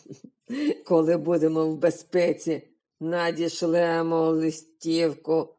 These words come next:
Горджіо і попросимо звільнити дітей. «А нащо це робити?» жорстко спитав Лу.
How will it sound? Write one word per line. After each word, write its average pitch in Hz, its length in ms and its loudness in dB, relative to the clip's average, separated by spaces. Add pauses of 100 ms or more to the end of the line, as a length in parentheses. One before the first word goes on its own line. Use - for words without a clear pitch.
Горджіо 165 920 0 (680)
і - 120 -12
попросимо - 1000 -8 (220)
звільнити 160 1200 -2
дітей. - 760 -8 (3000)
«А 208 120 2
нащо 156 560 -4
це 151 280 -6
робити?» 143 680 -8 (1040)
жорстко 208 640 -12
спитав 170 460 -12
Лу. 165 280 -10